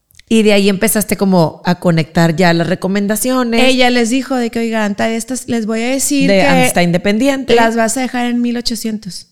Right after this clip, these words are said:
Speaker 1: Ok.
Speaker 2: Y yo, "No, hombre, diles que mil doscientos". "¿Estás segura?". Y yo, "Diles que mil doscientos".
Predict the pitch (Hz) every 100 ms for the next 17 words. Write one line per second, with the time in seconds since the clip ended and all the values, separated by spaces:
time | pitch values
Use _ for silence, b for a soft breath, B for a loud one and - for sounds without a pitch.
0 | _ 180 175 160 147 208 202 202 226 233
1 | 240 196 - 196 208 - 240 220 220 220
2 | 220 214 175 - _ _ _ _ _ _
3 | _ _ _ _ _ - 170 - 233 233
4 | 180 175 - _ _ 190 185 180 _ _
5 | _ _ _ _ - 202 202 226 220 196
6 | 196 202 175 - -